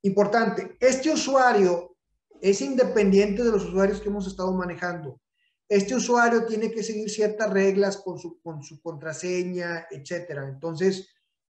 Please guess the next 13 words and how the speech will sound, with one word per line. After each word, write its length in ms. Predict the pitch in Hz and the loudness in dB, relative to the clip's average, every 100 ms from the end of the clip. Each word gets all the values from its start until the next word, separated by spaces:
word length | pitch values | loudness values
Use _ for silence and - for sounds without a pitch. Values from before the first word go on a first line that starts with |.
| _ _ | _ _
este 240 | 190 190 254 | 0 2 0
usuario 400 | 233 233 240 214 | 2 4 4 2
no 80 | |
es 140 | 214 233 | 0 0
el 80 | 233 | 2
mismo 760 | 233 226 226 208 170 - - - | 2 4 4 4 2 -4 -16 -12
que, 160 | 170 170 165 165 _ _ _ _ _ - | -6 -4 -4 -6 _ _ _ _ _ -2
no 160 | 180 | 0
es 120 | 196 | 2
el 60 | 233 | 2
mismo 240 | 247 247 | 0 0
usuario 260 | 240 233 226 | 0 2 2
administrador 760 | 226 208 - 180 160 226 262 | 0 -2 -4 -4 0 0 0